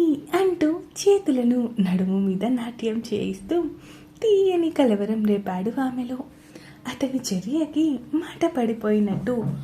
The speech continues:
"ఓయ్, నాకు నీ మీద ఇంకా కోపం పోలేదు," "ఓ,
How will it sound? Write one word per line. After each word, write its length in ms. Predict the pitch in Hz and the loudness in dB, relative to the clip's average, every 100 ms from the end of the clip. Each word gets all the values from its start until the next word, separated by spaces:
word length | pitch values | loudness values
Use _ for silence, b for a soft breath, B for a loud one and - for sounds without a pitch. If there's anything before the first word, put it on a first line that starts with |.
| B B B - | B B B -2
"ఓయ్, 200 | 208 220 214 - - - - 190 196 | 0 0 -4 -14 -20 -20 -10 -6 -4
నాకు 240 | 196 190 | -2 0
నీ 60 | 190 | 2
మీద 220 | 180 233 | 2 0
ఇంకా 200 | 226 247 | 0 0
కోపం 360 | 247 226 226 | 0 0 0
పోలేదు," 380 | 220 214 196 180 - B B B B | 0 0 0 -4 -8 B B B B
"ఓ, 40 | - | 0